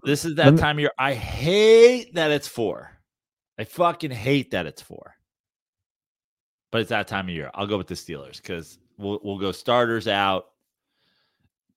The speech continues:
Speaker 1: You know, no matter what happens, maybe they, maybe they get a couple points early, and then they're like, "Yeah, see, we're good." And then they, well,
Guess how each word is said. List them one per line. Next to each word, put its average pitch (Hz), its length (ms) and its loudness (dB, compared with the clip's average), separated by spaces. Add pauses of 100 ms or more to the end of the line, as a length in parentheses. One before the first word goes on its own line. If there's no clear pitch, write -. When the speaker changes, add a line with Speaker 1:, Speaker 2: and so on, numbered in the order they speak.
(140)
Speaker 1:
You 104 140 -6
know, 92 180 -4
no 92 80 -8
matter 95 240 -2
what 98 220 -2
happens, 92 560 -4
maybe 101 240 -6
they, 95 380 -4 (100)
maybe 101 300 -6
they 95 200 -4
get 92 200 -6
a 90 40 -6
couple 87 280 -10
points 92 420 -8
early, 92 640 -4 (100)
and 92 160 -8
then 87 100 -8
they're 82 120 -8
like, 85 240 -10
"Yeah, 123 180 0
see, 131 240 -8
we're 123 140 -6
good." 92 440 -6
And 92 140 -10
then 90 100 -8
they, 87 300 -8 (580)
well, 90 380 -8